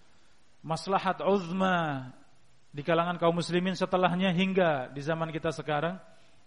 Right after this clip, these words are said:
yaitu istima'ul ummah, terkumpulnya persatuan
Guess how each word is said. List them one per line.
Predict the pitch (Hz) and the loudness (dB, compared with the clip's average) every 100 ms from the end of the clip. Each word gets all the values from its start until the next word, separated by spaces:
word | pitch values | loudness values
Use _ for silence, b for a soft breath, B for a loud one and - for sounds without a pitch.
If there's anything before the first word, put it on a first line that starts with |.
| 143 | -4
yaitu | 147 143 156 | -2 -2 -4
istima'ul | 143 - 156 151 139 139 | -6 -6 -6 -4 -4 -6
ummah, | 127 131 123 107 b b b b b - - - - - - | -8 -8 -10 -10 b b b b b -20 -20 -20 -20 -14 -6
terkumpulnya | 160 - 160 151 175 165 151 139 | -4 -4 -6 -2 -2 -2 -4 -4
persatuan | 160 - 160 - 175 160 | -6 -4 -4 -2 -2 -2